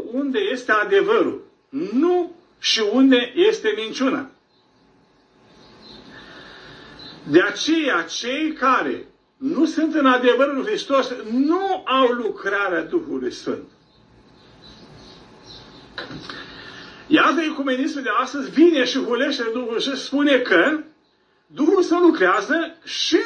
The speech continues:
în tainele ereticilor. Adică și ei au taine valide. De aceea nu mai e nevoie de botezat, catolicul, protestantul, că și el are botez valid.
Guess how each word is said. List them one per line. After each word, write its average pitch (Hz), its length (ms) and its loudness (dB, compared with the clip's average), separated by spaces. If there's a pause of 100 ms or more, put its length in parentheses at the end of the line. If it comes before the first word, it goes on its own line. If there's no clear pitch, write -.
în - 60 -8
tainele 277 520 2
ereticilor. - 680 0 (2250)
Adică 277 400 4
și - 160 -4
ei 392 200 -2
au 269 160 2
taine 302 400 -2
valide. 311 560 2 (760)
De 262 100 -12
aceea 285 200 -2
nu 285 60 4
mai 302 120 4
e 330 140 2
nevoie 277 300 2
de 269 120 0
botezat, 254 800 0 (360)
catolicul, 247 580 0
protestantul, 262 880 -6 (440)
că 247 140 4
și 247 180 4
el 285 80 2
are 285 180 4
botez 254 360 0
valid. 262 420 0